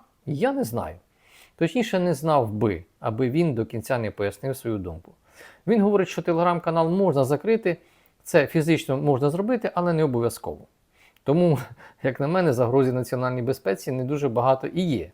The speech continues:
А проблема заключається в тому, що він виступає за те, щоб офізичити усі Telegram-канали. Він говорить про те,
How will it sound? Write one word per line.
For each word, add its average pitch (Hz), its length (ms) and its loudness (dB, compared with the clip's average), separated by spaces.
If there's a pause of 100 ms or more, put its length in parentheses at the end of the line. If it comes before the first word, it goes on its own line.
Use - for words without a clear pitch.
(460)
А 117 100 -6
проблема 139 420 4
заключається 120 580 0
в 113 40 -8
тому, 226 340 0
що - 240 0
він 160 220 6
виступає 110 640 0
за 104 400 2 (100)
те, 220 300 2
щоб - 460 -2
офізичити 170 920 2
усі 113 320 -6
Telegram-канали. 98 840 -6 (540)
Він 226 140 6
говорить 190 340 2
про 151 120 2
те, 82 220 -6